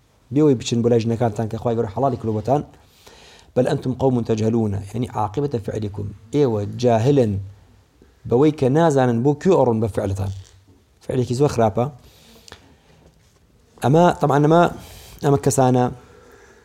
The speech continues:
حەقیقەتەن پیاوی ڕاستەقینەیان تیا نەما بوو. پیاوی ڕاستەقینەیان تیا نەما بوو. چونکە بەس چی مە-، لەم قسەیە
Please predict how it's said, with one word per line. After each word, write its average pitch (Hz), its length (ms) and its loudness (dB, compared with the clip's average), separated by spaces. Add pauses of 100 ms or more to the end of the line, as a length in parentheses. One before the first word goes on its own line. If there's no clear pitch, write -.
(880)
حەقیقەتەن 139 480 0 (360)
پیاوی 156 420 4
ڕاستەقینەیان 127 640 0
تیا 131 160 4
نەما 110 200 0
بوو. 98 140 -10 (1160)
پیاوی 127 300 4
ڕاستەقینەیان 110 680 -2
تیا 123 180 2
نەما 110 220 -2
بوو. 98 200 -6
چونکە 143 260 -4 (880)
بەس 156 180 0
چی 156 100 -6 (120)
مە-، 107 220 -2
لەم 113 160 -4
قسەیە 104 280 -2